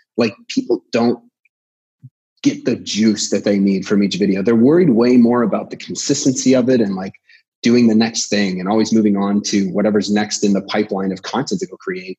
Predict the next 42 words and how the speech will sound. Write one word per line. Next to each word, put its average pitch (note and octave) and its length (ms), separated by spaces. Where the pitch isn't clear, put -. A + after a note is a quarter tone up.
without C#3 520
sometimes E3+ 480
looking C3+ 280
backward A2 340
and G#2 100
say, G#2 120
"Are G2+ 80
we G#2+ 120
getting F3+ 520
as G#2+ 160
much A2+ 320
out A2+ 80
of G2 100
each G#2 220
piece - 260
that F2+ 80
we F#2+ 100
really F#2 260
could?" E2 360
And, G#2+ 380
and B2 200
it's C#3 160
an C#3+ 180
awesome D#3+ 300
aha B2 280
moment G2+ 380
for, G2 480
for A2 80
people G#2+ 240
that G2+ 160
are G2 60
starting G#2 360
to G2+ 100
do G2 140
the G2+ 140
Ask G2+ 220
You F#2+ 120
Answer - 380
when A2+ 140
they A2 100
realize, A2+ 420
like, F#2+ 180